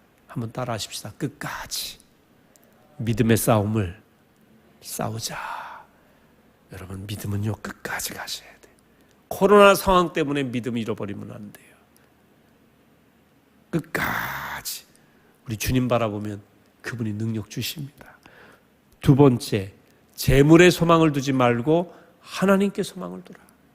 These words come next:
우리의 소망 어디 두어야 되느냐? 하나님께. 마지막 세 번째로,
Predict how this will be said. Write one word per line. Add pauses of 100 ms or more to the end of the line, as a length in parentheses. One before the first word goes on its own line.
(360)
우리의
소망
어디
두어야
되느냐? (280)
하나님께. (1500)
마지막
세
번째로,